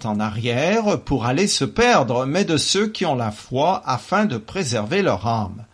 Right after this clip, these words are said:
Verset trente-neuf. Ce nous englobe l'auteur et les Hébreux qui étaient vraiment croyants et qui donc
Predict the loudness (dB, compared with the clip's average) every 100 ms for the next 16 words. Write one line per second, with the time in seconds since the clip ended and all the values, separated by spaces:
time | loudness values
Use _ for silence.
0 | _ _ -12 -4 -2 -2 -4 -6 -8 -16
1 | -18 _ _ -2 4 6 6 4 2 -10
2 | -20 _ _ 2 2 4 4 4 4 2
3 | 2 2 4 6 4 2 0 -2 0 -2
4 | -2 4 4 4 -4 _ 0 4 2 4
5 | 2 2 -2 -4 -2 0 0 2 2 2
6 | 0 -4 -2 -2 2 2 2 -2